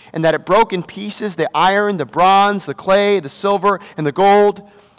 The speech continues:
a great God has made known to the king what shall be after this. The dream is certain, and its interpretation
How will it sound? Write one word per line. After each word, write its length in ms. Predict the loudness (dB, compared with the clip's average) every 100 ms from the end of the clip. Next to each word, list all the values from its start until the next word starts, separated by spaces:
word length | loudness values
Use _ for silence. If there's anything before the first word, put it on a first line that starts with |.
| -10
a 80 | -8
great 420 | 0 2 2 2
God 400 | 4 6 6 4
has 200 | 0 -4
made 180 | -4 -2
known 400 | 0 2 0 -2
to 100 | -8
the 80 | -14
king 480 | -6 -6 -6 -8 -18 _ _ -10
what 140 | -6
shall 140 | -4
be 160 | -4 -4
after 360 | -2 -2 -4 -10
this. 460 | -12 -12 -16 -16 _ _ _ _
The 100 | -12
dream 680 | -6 -2 0 0 -2 -4 -10 _ _ -14
is 120 | -10
certain, 520 | -6 -6 -6 -8 -20 _ _ _ _ _ _ _ _ _ -12
and 160 | -10
its 160 | -8 -12
interpretation 1000 | -14 -12 -14 -14 -12 -10 -10 -14 -20